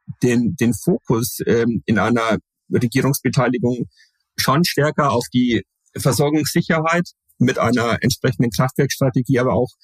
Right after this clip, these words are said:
in Richtung Bezahlbarkeit legen, weil wir einfach sehen tagtäglich, dass Grundstoffindustrie, dass energieintensive Industrie, dass die industrielle Produktion aus Deutschland abwandert, eben aufgrund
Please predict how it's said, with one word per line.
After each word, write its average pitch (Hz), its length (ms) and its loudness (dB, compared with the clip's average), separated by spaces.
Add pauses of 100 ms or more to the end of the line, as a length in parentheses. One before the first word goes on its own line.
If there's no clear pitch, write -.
(220)
in 120 140 4
Richtung 120 440 0 (480)
Bezahlbarkeit 123 880 0
legen, 135 520 2
weil 117 360 2
wir 113 120 2
einfach 123 220 0
sehen 170 400 0 (280)
tagtäglich, 135 760 -2
dass - 360 -2 (280)
Grundstoffindustrie, 135 880 0
dass - 300 -2 (520)
energieintensive 127 1120 2
Industrie, 127 420 0
dass 123 240 -2
die 120 200 2
industrielle 120 500 0
Produktion 123 580 -2
aus 113 120 0
Deutschland 120 480 0
abwandert, 139 680 0
eben 123 260 0
aufgrund 123 600 -2